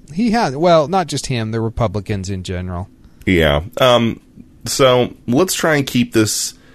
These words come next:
Speaker 2: um, as bipartisan or as nonpartisan as possible.
Speaker 1: Nonpartisan
Speaker 2: And
Speaker 1: is good.
Speaker 2: yeah,
Speaker 1: And
Speaker 2: let, let's, let's talk about the technology behind here.
Speaker 1: Yes.
Speaker 2: So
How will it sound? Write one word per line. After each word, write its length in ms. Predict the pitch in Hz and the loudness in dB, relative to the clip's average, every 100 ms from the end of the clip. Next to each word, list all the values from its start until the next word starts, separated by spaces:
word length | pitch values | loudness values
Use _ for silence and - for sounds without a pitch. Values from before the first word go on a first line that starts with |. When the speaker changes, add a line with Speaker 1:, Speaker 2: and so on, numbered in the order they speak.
| - - _ _ | -20 -20 _ _
Speaker 2:
um, 480 | - 92 92 90 90 | -2 2 4 4 2
as 160 | 98 90 | 0 0
bipartisan 840 | 101 117 - 110 104 110 117 135 | 2 2 2 0 0 0 -2 -2
or 160 | - 98 | -2 0
as 120 | 85 | 2
nonpartisan 640 | 95 92 92 92 85 82 85 | 2 4 2 2 0 0 -2
as 80 | - | -4
possible. 640 | - 76 - 98 110 214 - - 139 | -2 -2 0 -2 -4 -6 -14 -12 -4
Speaker 1:
Nonpartisan 800 | 139 131 135 104 98 98 98 | -2 0 2 2 4 2 2
Speaker 2:
And 80 | 143 | 0
Speaker 1:
is 120 | 151 - | -2 0
good. 300 | 151 185 202 - - | 0 0 -2 -14 -6
Speaker 2:
yeah, 240 | 143 139 131 | 0 2 2
Speaker 1:
And 80 | |
Speaker 2:
let, 140 | 123 113 | 0 0
let's, 360 | 117 135 - | 0 0 -2
let's 200 | - 123 | -2 -2
talk 320 | - - 143 143 | -2 -2 -2 0
about 300 | 127 110 - | 2 2 -2
the 60 | |
technology 680 | - 101 - 87 80 76 71 | -2 -2 0 2 2 2 0
behind 420 | 73 71 69 64 | -4 -2 -2 -2
here. 260 | - - - - - | -6 -6 -10 -18 -6
Speaker 1:
Yes. 500 | 120 90 - - - - | -4 -4 -6 -8 -10 -14
Speaker 2:
So 520 | - - 139 135 131 | -8 0 4 4 2